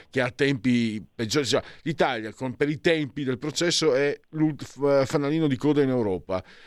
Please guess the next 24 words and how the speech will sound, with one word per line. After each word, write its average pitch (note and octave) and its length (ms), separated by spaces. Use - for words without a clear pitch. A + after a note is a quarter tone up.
anche D#3+ 340
per C3+ 160
quello C#3 420
civile, G#2 540
e E3 100
questo D3 480
naturalmente B2 720
tiene A#2 400
ancora A2+ 360
più A#2+ 140
lontano A2 460
gli A2 60
investimenti. F#2 840
Eh, D3 400
però A#3+ 180
volevo F#3+ 320
una D#3+ 220
tua F3 200
impressione. A#2 840
Eh, D3+ 380
sarà, F#3 880
è F#3 140
così F#3+ 220
impossibile C#3+ 840